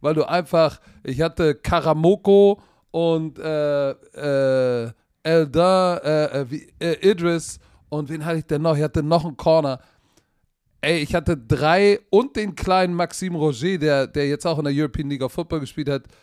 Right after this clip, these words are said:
äh, der damals noch besser war als jetzt, leider Gottes. Aber ich hatte ein paar Jungs, die konntest du Man-to-Man spielen lassen. Große Corner mit langen Armen, die rennen konnten. Und du kannst gegen diese Defense, könnte die Colts nur gewinnen,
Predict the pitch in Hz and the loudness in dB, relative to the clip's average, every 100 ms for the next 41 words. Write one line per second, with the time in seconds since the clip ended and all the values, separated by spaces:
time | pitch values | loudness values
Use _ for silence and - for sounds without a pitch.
0 | _ - 139 131 123 147 135 120 143 175 | _ -4 0 0 0 0 0 -2 -4 -4
1 | - 135 151 170 165 135 120 110 110 117 | -4 -4 -4 -2 -2 -4 -4 -6 -6 -8
2 | - 117 110 107 127 131 135 143 - 175 | -6 -6 -6 -6 -10 -8 -6 -6 -4 -2
3 | 202 160 139 139 135 135 175 - - - | 0 0 -2 -4 -4 -2 -2 -6 -12 -10
4 | 165 156 - 127 147 160 135 156 196 - | -8 -8 -8 -2 0 2 2 0 -2 -4
5 | 127 107 78 - - _ _ - 120 135 | -6 -6 -10 -16 -20 _ _ -8 -2 4
6 | 180 - 165 147 - - 156 165 143 131 | 4 2 -2 -4 -6 -2 2 4 2 0
7 | 139 165 156 - 160 165 139 131 147 175 | -2 -4 -4 -4 -4 -4 -6 -6 -8 -8
8 | 131 143 123 151 156 _ _ _ _ - | -8 -6 -6 -10 -14 _ _ _ _ -4
9 | 170 - _ _ _ - - - - 202 | -4 -4 _ _ _ -12 -12 -4 0 0
10 | 220 - - 185 185 156 147 160 135 113 | -2 -8 -10 -6 -4 -4 -6 -6 -8 -8
11 | 175 180 165 151 139 - _ _ _ _ | -8 -6 -4 -4 -4 -14 _ _ _ _
12 | - 185 196 190 156 170 180 165 180 180 | -2 -2 -2 -4 -4 0 0 0 -4 -2
13 | 156 147 170 160 151 | -2 -2 -4 -4 -8